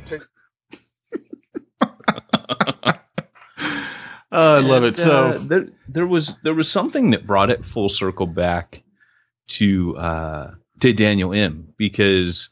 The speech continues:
Speaker 3: on their podcast, they have kind of like a smack talk light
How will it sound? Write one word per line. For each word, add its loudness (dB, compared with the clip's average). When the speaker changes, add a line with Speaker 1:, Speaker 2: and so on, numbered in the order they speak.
Speaker 3:
on 2
their 4
podcast, -10
they -2
have -10
kind -8
of 4
like -2
a 2
smack -2
talk -6
light -4